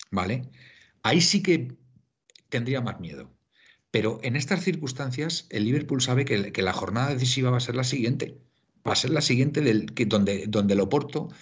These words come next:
mm, va, mm, si gana al Atlético de Madrid, se clasifica, con lo cual el, el Liverpool pensará, "Pues chico, oye, es tu obligación ganar,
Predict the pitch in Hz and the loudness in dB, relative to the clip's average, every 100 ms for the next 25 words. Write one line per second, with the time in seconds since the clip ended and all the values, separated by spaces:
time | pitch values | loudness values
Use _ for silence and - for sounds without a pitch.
0 | - - _ - 123 98 92 - 107 101 | -20 -20 _ -4 0 0 0 0 0 0
1 | 98 - 101 101 143 151 98 92 110 131 | 0 -2 0 0 0 0 -2 -2 -4 -2
2 | 160 131 120 139 175 147 - - 147 113 | -2 -2 -4 -4 -4 -4 -6 -6 -6 -4
3 | 92 85 117 123 123 - 101 98 101 107 | -6 0 2 2 0 -4 -6 -4 0 2
4 | 113 113 107 98 92 78 73 - - - | 2 0 0 0 -2 -4 -6 -8 -8 -4
5 | 98 - - - - 87 87 - 98 101 | -6 -6 -12 -18 -6 -2 -2 2 4 4
6 | 95 110 104 107 123 139 | 4 2 2 2 2 0